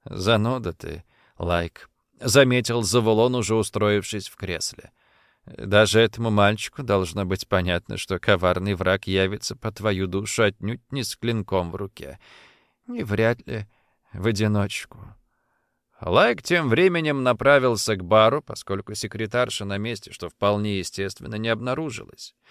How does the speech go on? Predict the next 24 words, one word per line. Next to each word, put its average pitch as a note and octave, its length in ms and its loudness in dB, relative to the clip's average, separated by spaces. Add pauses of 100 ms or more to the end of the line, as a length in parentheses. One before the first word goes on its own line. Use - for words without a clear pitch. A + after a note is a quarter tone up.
(200)
Смешав D3 600 4
коктейли, D#3 640 4
хозяин C#3+ 640 4
выкатил C#3 540 2
в G#2 80 -8
центр C3 440 2
комнаты B2+ 600 2
изящный A#2+ 500 2
сервировочный G#2+ 880 0
столик A2+ 520 -2
на G2 120 -2
гнутых G2 520 -4
в - 40 -20
форме G#2 440 2
вставших - 640 0
на F2+ 120 -6
хвосты G2 500 -6
змей F2+ 340 -4
ножках D3 600 -4 (200)
и D#3 100 4
уселся E3 680 4
в - 60 -14
третье B2 440 -2
кресло. - 560 -16